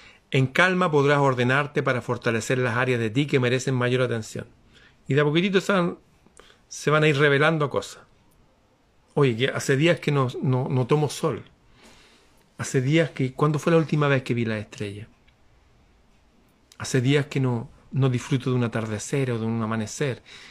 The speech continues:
Y de a poco uno se, pues, se, se empieza a integrar en la naturaleza. Dos,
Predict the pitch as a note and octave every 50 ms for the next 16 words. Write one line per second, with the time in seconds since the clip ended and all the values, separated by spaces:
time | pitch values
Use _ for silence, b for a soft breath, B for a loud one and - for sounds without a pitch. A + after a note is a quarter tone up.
0 | B B B _ B2 B2+ C3+ B2+ E3 F3 E3+ G#3 G3+ F#3+ F3+ - - C#3+ - _
1 | - F3 F3 F3 - F#3 G3 - - - D3 C3+ - D#3+ - F3+ F3 D3 - -
2 | D#3 C#3+ C3 C#3+ C#3+ D#3 F3+ F3 D3+ C3 A#2+ A#2+ A2+ A#2 A#2 A2 A#2 A2 A2 -
3 | A#2+ - - - - _ _ _ b b b b b b b b b b b b
4 | b b b b b b b b b b b b b b b b b b b b
5 | b b b b b b b b _ _ _ _ _ A#2+ A2 D#3+ F#3 E3+ - -
6 | - -